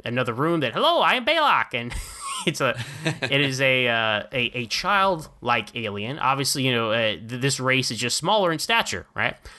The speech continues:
And, uh, he looks like a child, but, uh, he is the commander of the, of the Fesarius. He explains that, uh, he uses the, the Balok visage as an intimidation factor to make people scared. And he says that, uh, "You wouldn't be scared of me."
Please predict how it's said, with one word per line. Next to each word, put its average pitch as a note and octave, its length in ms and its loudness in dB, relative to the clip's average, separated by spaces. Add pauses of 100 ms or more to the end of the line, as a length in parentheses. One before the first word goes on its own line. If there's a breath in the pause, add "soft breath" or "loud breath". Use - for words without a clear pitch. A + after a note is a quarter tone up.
(200 loud breath)
And, A#2+ 300 0
uh, A#2 200 2
he C3 120 -2
looks G3 180 -2
like G3 120 -2
a - 40 -10
child, C#3 640 0
but, B2 280 0
uh, A2+ 400 2
he A#2+ 240 -2
is B2+ 120 -2
the C#3+ 80 -4
commander B2+ 400 0
of C3+ 80 -2
the, C3+ 180 2
of C3 120 -4
the C#3 60 -6
Fesarius. A#2 440 0
He A#2 100 -2
explains A#2+ 420 0
that, A2 200 -2
uh, G#2+ 180 0 (240 loud breath)
he A#2 100 -8
uses A2+ 420 -2
the, A2+ 180 -4
the A2 160 -4
Balok A#2+ 540 0
visage A#2+ 600 -2 (320 loud breath)
as A2 320 0
an A2+ 200 0
intimidation B2 640 -2
factor B2+ 480 -2 (100)
to - 100 -14
make A#2 140 -2
people A#2+ 220 -6
scared. A#2+ 500 -2 (360 soft breath)
And A2 120 -6
he A2 60 -4
says A#2+ 280 0
that, A2+ 280 -2
uh, A2+ 60 2
"You A2+ 160 -2
wouldn't F#3 140 0
be D#3 60 2
scared F3+ 300 2
of D#3+ 60 -2
me." G3+ 340 0